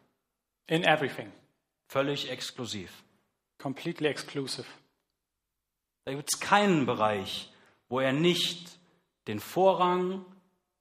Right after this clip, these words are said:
Speaker 2: hat.
Speaker 1: There is no, um, region or category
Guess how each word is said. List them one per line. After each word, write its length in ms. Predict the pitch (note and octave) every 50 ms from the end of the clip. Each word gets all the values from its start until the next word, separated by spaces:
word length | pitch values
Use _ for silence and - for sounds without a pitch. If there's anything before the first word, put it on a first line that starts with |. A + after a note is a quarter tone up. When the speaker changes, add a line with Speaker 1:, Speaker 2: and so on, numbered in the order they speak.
| _
Speaker 2:
hat. 480 | - - A#2+ G#2+ - - - - - - _ _ _ _ _ _ _ _ _ _ _ _ _ _ _ _ _ _ _ _ _ _ _ _ _ _ _ _ _ _ _ _ _ _ _ _ _
Speaker 1:
There 240 | B2 B2 C#3 C#3 C#3
is 220 | C#3 - - -
no, 600 | D3+ D3 D#3 D#3+ D#3+ D#3+ D3+ D3 C#3 - - - - _ _ _ _ _ _
um, 360 | B2+ B2 A#2 A#2 A2+ A2+ G2+ - _ _ _ _ _ _ _ _ _ _ _ _ _ -
region 800 | C3 C#3 D#3 F3 F#3 F3 F3 D#3+ D3+ C#3+ C#3 C3 B2 - - - - _ _ _ _ _ _
or 360 | - B2+ B2+ B2 A#2 A#2 A#2 - -
category 680 | - D#3 D#3 - C#3+ C3+ C3 B2+ B2 B2+ B2 A#2+